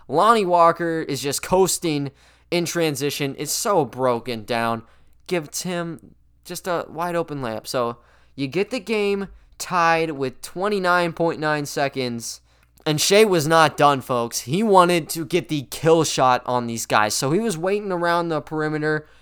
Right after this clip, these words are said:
Gives you the signature step back three. It hits back iron. So San Antonio, they get one more chance with ten point seven seconds left. Seemed like this one was gonna go into overtime, or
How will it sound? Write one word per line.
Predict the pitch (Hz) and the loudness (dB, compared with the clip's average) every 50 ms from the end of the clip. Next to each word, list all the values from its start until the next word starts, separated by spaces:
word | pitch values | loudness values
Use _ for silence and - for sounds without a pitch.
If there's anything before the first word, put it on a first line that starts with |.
| _ _ _ - | _ _ _ -6
Gives | - - 277 262 220 170 | 0 0 0 2 2 0
you | 247 262 | -2 2
the | 208 220 180 | 2 2 2
signature | - - - - 262 254 247 247 208 - 233 214 180 | 2 2 2 0 2 2 2 0 0 2 2 2 2
step | - - - 269 254 233 226 - | 2 0 4 6 6 6 6 4
back | - 226 202 190 180 - | 2 4 4 4 2 0
three. | - - 190 196 190 190 | -4 -2 0 0 0 0
It | 180 - 185 185 - - | 0 0 -2 -2 0 0
hits | - 214 214 208 202 - - | 2 4 6 6 4 4 -2
back | 147 120 - - 151 143 147 151 147 151 - - - _ _ | -4 -6 -2 2 4 6 6 6 4 2 0 -6 -16 _ _
iron. | 120 131 131 135 135 135 131 131 120 113 | 4 6 6 6 6 4 0 -2 -4 -4
So | 113 - - 143 135 | -4 -4 -4 -4 -4
San | - - - 185 185 190 196 190 | -4 -4 -4 -2 -2 -2 -2 -2
Antonio, | 190 185 170 170 - - 196 202 202 190 180 156 147 135 - - _ _ _ _ _ | -2 -4 -4 -2 0 2 2 4 4 2 0 0 -2 -4 -6 -12 _ _ _ _ _
they | _ 127 151 190 208 220 | _ -6 -2 0 0 0
get | 190 156 208 190 135 | 2 0 -2 -2 -2
one | 139 127 135 170 202 220 | -6 -2 2 2 2 2
more | 226 226 226 208 | 2 2 2 0
chance | 175 - - 214 196 185 - - | 0 -2 -4 -4 -4 -4 -6 -6
with | 156 151 - | -8 -8 -8
ten | - - - 220 214 196 165 151 | -8 -2 0 0 0 0 -4 -8
point | - 185 185 170 147 - | -4 -4 -4 -4 -4 -8
seven | - - 156 151 147 139 131 | -4 -2 0 0 0 -4 -6
seconds | - - - 139 131 - 143 127 113 104 | -6 -4 -4 -4 -4 -4 -8 -10 -10 -12
left. | 110 113 120 120 120 117 - _ _ _ - - - - - - - - - | -8 -4 -2 -2 -2 -4 -8 _ _ _ -20 -20 -20 -20 -20 -20 -20 -14 -2
Seemed | - - 254 285 277 262 | 0 4 4 4 6 6
like | 226 190 170 135 | 6 4 4 4
this | 185 180 - - | 2 0 2 0
one | 170 165 | 0 -2
was | 151 135 - | -2 -2 0
gonna | 165 156 147 139 | 0 0 0 0
go | 123 135 143 143 139 | 2 4 4 4 4
into | 135 131 | 4 4
overtime, | 123 123 127 131 123 127 127 - 143 131 123 127 127 131 127 - _ _ _ _ _ | 4 4 4 2 0 -2 -4 -2 0 2 2 2 0 -2 -6 -12 _ _ _ _ _
or | - 147 151 147 147 143 139 | 0 2 4 4 4 2 0